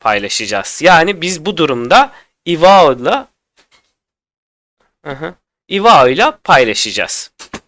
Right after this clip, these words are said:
Ivao'yla paylaşalım. Hemen o kadar basit ki. Prefile on a network kısmına tıklıyoruz. Ve de buradan Ivao'yu seçip prefile diyoruz. Hala bitmedi işlemimiz. Ama buradan,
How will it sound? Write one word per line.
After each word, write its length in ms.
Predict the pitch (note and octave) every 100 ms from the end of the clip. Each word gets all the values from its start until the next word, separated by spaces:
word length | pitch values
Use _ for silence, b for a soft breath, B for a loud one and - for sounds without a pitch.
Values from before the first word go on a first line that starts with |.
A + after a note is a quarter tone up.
| _ _ _ _ _ _ _ _ _ _
Ivao'yla 420 | G3 C#3+ A2+ C#3+
paylaşalım. 640 | - A#2 G#2+ - G#2 G#2 _
Hemen 340 | _ A#3+ G3 E3+
o 100 | F#3
kadar 300 | - G#3+ A3+
basit 320 | F3+ - F3+ _
ki. 200 | - - _ _ _ _
Prefile 800 | A#3+ A#3 A3 - F#3+ D3+ D#3 G3+ - _ _ _ _
on 340 | E3 F3+ F#3 -
a 60 | C#3+
network 600 | D#3 F#3+ - A#2+ G2+ _
kısmına 420 | - - A2 G2
tıklıyoruz. 800 | - E3 E3+ E3 D#3+ D#3+ - - _ _ _ _
Ve 100 | D#3+
de 120 | D3+
buradan 420 | D#3+ D#3+ C3 C3 -
Ivao'yu 560 | D3+ D3 D#3+ C#3 G#2+ G#2
seçip 540 | - C3+ - - _
prefile 520 | E3 A#2+ - G2 E2+
diyoruz. 420 | D2+ - - - _ _ _ _ _ _ _ _ _ _ _
Hala 440 | - A3 E3+ E3 F3+
bitmedi 380 | D3+ - A2 F#2+
işlemimiz. 680 | - A2 G2 - - - _ _ _ _ _
Ama 340 | G3 A3+ A3+ G3
buradan, 440 | G#3 F3 A3 -